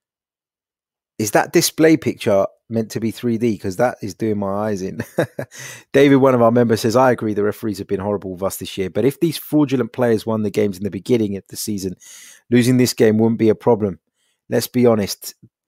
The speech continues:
He says, uh, "We're always looking for a way out. Never wanna take blame and responsibilities." No, look, I think in other situations, you, you're absolutely right. I think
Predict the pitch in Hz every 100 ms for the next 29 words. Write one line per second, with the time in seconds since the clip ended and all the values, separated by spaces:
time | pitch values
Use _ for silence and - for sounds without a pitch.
0 | _ _ _ _ _ _ _ _ _ _
1 | - 107 120 107 - - 110 104 107 117
2 | 131 127 117 113 107 107 - 98 95 104
3 | 104 98 - _ _ _ _ 113 117 107
4 | 101 98 101 87 104 98 98 92 - 101
5 | - 90 92 90 92 151 180 139 160 123
6 | - 127 151 - 127 139 123 - 113 110
7 | 101 92 101 98 117 113 113 113 - 117
8 | 107 107 107 123 - - 104 98